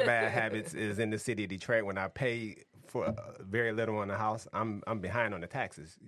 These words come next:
Speaker 1: 'cause you're already behind on taxes when you buy it from the tax sale, right?
Speaker 2: No.
Speaker 1: You're not?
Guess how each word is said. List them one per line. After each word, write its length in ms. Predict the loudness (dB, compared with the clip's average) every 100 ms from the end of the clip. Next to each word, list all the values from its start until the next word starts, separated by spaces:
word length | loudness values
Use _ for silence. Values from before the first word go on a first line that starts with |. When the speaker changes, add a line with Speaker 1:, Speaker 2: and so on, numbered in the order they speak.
| -10
Speaker 1:
'cause 100 | -2
you're 120 | 0
already 220 | 0 0
behind 240 | -2 -4 -4
on 80 |
taxes 320 | -4 -4 -4 -8
when 100 | -6
you 80 |
buy 200 | -4 -2
it 60 | -2
from 120 | -6
the 60 | -6
tax 240 | -6 -6
sale, 100 | -8 -8
right? 200 | -8 -12 -12
Speaker 2:
No. 160 | -12 -12 -14 _ -8
Speaker 1:
You're 120 | -6
not? 120 | -6